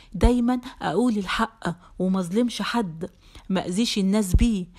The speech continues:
لا إما أقول كلام حلو لا إما أسكت. في حاجة مهمة جدًا عايزة أقول لكم عليها، ربنا سبحانه وتعالى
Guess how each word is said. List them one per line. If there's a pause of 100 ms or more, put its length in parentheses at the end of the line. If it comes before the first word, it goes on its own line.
(180)
لا
إما
أقول
كلام
حلو (160)
لا
إما
أسكت. (520)
في
حاجة
مهمة
جدًا (240)
عايزة
أقول
لكم
عليها، (600)
ربنا
سبحانه
وتعالى